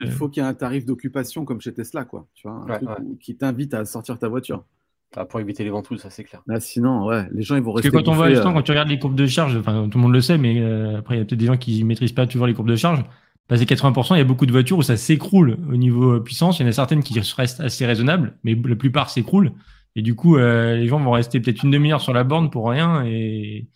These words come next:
Speaker 2: et vu qu'ils payent au kilowattheure, ils font, « Oh, moi, de toute façon, moi, ça me coûte pas bien cher de rester, euh, encore vingt minutes, euh, sauf que je bloque la borne pour quelqu'un d'autre. »
Speaker 3: Et tu vois, j'ai, j'ai vu, euh, alors je crois que c'est sur son Instagram, de, sur la chaîne Simplement Julien. Je sais pas si t'es là, Simple, euh, Julien, mais, euh, qui publiait tout à l'heure. En fait, il y a,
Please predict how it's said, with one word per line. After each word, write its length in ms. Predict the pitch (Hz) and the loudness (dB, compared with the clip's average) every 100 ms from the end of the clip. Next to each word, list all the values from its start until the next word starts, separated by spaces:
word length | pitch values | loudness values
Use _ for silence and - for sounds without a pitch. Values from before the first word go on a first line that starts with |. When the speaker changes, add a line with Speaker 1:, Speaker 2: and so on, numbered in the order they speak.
| _ _ _ | _ _ _
Speaker 2:
et 80 | 110 | -4
vu 80 | 120 | -2
qu'ils 160 | 123 127 | 0 4
payent 100 | 135 | 4
au 60 | |
kilowattheure, 400 | 127 123 123 175 | 4 4 4 2
ils 20 | |
font, « 160 | 151 131 | 2 2
Oh, 40 | |
moi, 160 | 135 107 | 2 0
de 40 | |
toute 80 | 107 | -2
façon, 160 | 101 147 | -4 -2
moi, 100 | 113 | -2
ça 120 | 113 | -2
me 40 | |
coûte 140 | 104 113 | -4 -2
pas 80 | 113 | -2
bien 140 | 117 | -2
cher 160 | 110 127 | -2 -4
de 80 | |
rester, 280 | 110 - 120 | -4 -4 -4
euh, 200 | 110 101 - - | -4 -6 -10 -16
encore 220 | 107 113 | -12 -6
vingt 100 | 113 | -2
minutes, 320 | 110 127 165 | 0 0 0
euh, 140 | 110 107 117 _ _ _ | -4 -16 -18 _ _ _
sauf 100 | 123 | -6
que 80 | 117 | -4
je 60 | |
bloque 180 | 107 110 | -2 -2
la 60 | 113 | -2
borne 160 | 127 | -2
pour 100 | 127 | -2
quelqu'un 260 | 104 95 127 | -4 -4 -4
d'autre. » 140 | 120 - - _ _ _ _ - - - _ | -6 -12 -20 _ _ _ _ -20 -20 -20 _
Speaker 3:
Et 220 | 127 120 120 | -6 -4 -2
tu 80 | |
vois, 120 | 143 165 | 0 0
j'ai, 260 | 143 143 | 0 0
j'ai 160 | 127 135 | 0 -2
vu, 340 | 131 165 170 | -4 -6 0
euh, 640 | 131 120 117 117 117 117 113 113 | 0 0 -2 -6 -6 -6 -8 -8
alors 220 | 113 113 | -8 -8
je 80 | - | -6
crois 100 | - | -6
que 80 | 143 | -4
c'est 80 | 131 | -6
sur 220 | - 131 | -10 -10
son 160 | - 123 | -4 -4
Instagram, 600 | 135 143 117 131 151 135 | -2 -4 -4 -2 -2 -2
de, 360 | 117 113 110 | -2 -2 -2
sur 140 | 110 113 | -4 -6
la 60 | |
chaîne 180 | 107 135 | -2 -2
Simplement 360 | 131 127 127 123 | -2 -4 -2 -2
Julien. 300 | 120 113 139 | -2 -2 -2
Je 60 | |
sais 120 | 131 143 | -4 -4
pas 120 | 196 | -4
si 120 | 160 | -2
t'es 80 | 143 | 0
là, 120 | 123 | 0
Simple, 300 | 120 104 117 | -2 -6 -4
euh, 500 | 107 104 101 101 101 | -2 -2 -2 -2 -4
Julien, 320 | 107 107 135 - - - _ | -6 -6 -8 -8 -20 -20 _
mais, 320 | 120 120 123 | -2 2 4
euh, 260 | 120 117 117 | 4 0 -2
qui 160 | - 127 | -6 -12
publiait 340 | 156 139 147 | -8 -4 -4
tout 140 | - - | -2 -2
à 80 | 131 | 0
l'heure. 200 | 160 131 | 0 -2
En 60 | |
fait, 220 | 123 143 | -4 -4
il 20 | 117 | -4
y 20 | |
a, 300 | 98 92 | -4 -6